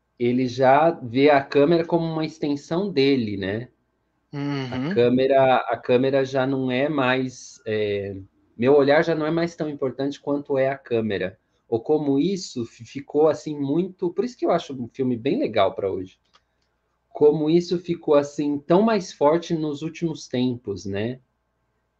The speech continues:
Speaker 1: Mais importante fotografar do que ver.
Speaker 2: Uhum.
Speaker 1: E, e às vezes
Speaker 2: Uhum.
Speaker 1: o que eu vi não tá na foto. E o que a foto traz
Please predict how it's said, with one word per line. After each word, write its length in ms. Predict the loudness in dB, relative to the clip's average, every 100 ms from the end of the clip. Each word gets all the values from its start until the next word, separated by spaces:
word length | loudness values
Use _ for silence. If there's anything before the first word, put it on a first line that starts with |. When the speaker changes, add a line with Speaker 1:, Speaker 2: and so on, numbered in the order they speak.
| _ _ _ _ _ _
Speaker 1:
Mais 300 | -2 0 0
importante 500 | -2 -2 0 -2 -2
fotografar 800 | -6 -2 0 2 2 2 2 2
do 100 | -4
que 180 | -12 -12
ver. 400 | -4 -2 -2 -4 -12 -20 _ _ _ _ _ _ _ _ _ _ _ _ _ -10
Speaker 2:
Uhum. 800 | -6 -4 -4 -4 -4 -4 -4 -4
Speaker 1:
E, 200 | -6 -8 _ _ _ _ _ -6
e 140 | 0
às 160 | 2 4
vezes 320 | 4 2 0
Speaker 2:
Uhum. 80 | -6
Speaker 1:
o 40 | -6
que 400 | -8 -4 0 2
eu 160 | 2
vi 260 | 0 0 2
não 180 | 2 2
tá 140 | 2
na 160 | 2 -2
foto. 680 | 0 2 0 -4 -8 -8 _ _ _ _ _ _ _ -2
E 160 | 0
o 80 | 2
que 120 | 4
a 100 | 4
foto 400 | 4 4 4 0
traz 720 | -2 2 4 6 4 0 _